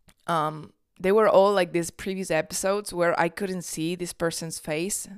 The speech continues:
Their face was their voice, you know? And for me, that was so fucking cool.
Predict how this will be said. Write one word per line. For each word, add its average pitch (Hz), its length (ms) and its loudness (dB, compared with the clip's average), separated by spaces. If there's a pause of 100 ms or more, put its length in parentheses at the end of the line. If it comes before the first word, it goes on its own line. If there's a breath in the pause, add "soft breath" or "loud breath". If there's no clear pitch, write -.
Their 170 160 2
face 202 340 4
was 170 220 4
their 165 180 2
voice, 160 540 4
you 156 140 -8
know? 151 320 -4
And 160 160 -8
for 160 120 -12
me, 180 280 -4
that 165 160 0
was 175 300 0 (500 soft breath)
so 180 220 2
fucking 196 360 0
cool. 208 500 -2